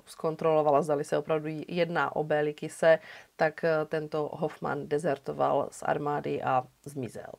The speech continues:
Jiná údajná, nechci říct úplně fáma, ale domněnka byla taková, že Béla Kis zemřel na žlutou zimnici v Turecku,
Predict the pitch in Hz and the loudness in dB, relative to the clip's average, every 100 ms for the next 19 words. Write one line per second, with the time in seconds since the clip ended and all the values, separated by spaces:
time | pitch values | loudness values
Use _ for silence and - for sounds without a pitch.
0 | _ - - 180 185 180 185 185 180 185 | _ -14 -8 -2 4 6 4 4 2 2
1 | 180 175 170 - 175 170 - 208 196 196 | 4 4 4 2 -4 -4 0 0 0 -2
2 | 190 180 156 - 170 175 180 175 156 147 | -2 -2 0 2 4 6 4 4 4 2
3 | - - 170 175 175 175 175 170 - - | 0 -6 -4 -2 -2 2 4 4 2 -18
4 | - 190 190 185 180 190 175 170 170 165 | -4 4 4 4 2 2 6 8 8 6
5 | 185 170 165 165 165 170 165 165 151 156 | -2 -4 0 4 4 4 2 -4 -6 -8
6 | 139 - 165 165 170 160 160 151 170 160 | -10 -2 0 0 0 -2 -2 -4 -4 -4
7 | 165 160 156 156 156 - - - 170 170 | -2 -2 -2 -6 -8 -12 -18 -6 2 4
8 | 170 - - 170 | 2 -6 -2 -2